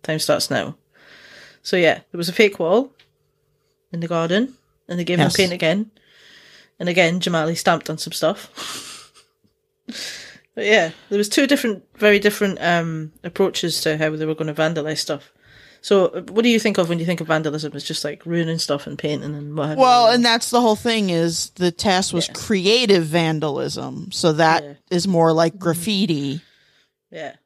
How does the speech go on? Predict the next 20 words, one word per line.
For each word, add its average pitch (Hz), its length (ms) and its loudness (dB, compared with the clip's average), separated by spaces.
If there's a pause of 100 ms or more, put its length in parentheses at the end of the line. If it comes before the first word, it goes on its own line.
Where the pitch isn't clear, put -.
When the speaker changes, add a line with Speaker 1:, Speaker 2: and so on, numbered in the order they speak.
(200)
Speaker 2:
Whereas 160 420 4
vandalism 196 760 2
Speaker 1:
All 160 100 0
right. 165 100 -4
Speaker 2:
could 190 140 4
be 170 160 2
anything, 170 460 -2
wrecking 196 340 0
the 160 80 2
joint, 156 380 -2
which 165 240 -2
is 170 320 0
where 160 240 0
Speaker 1:
Burning 165 300 0
it. - 120 -18 (400)
Speaker 2:
yeah, 151 300 -2
burning 190 380 4
it 170 180 -2
down. 160 520 0 (720)
Um, 147 540 -2